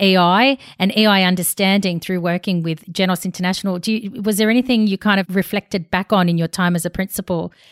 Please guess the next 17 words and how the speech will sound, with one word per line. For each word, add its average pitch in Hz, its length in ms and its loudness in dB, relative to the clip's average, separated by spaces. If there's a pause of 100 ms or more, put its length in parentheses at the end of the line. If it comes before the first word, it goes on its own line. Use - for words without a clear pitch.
(140)
and 180 220 -2
thought, 202 240 2
"Okay, 208 240 0
I 175 60 4
wish 190 320 2
I'd 190 120 4
have 165 120 -2
known 185 260 4
this 175 160 0
back - 240 -6
then"? 185 380 0 (260)
What 214 220 2
would 220 160 2
you 220 60 4
have 190 120 0
done 190 180 2
differently? 180 540 -6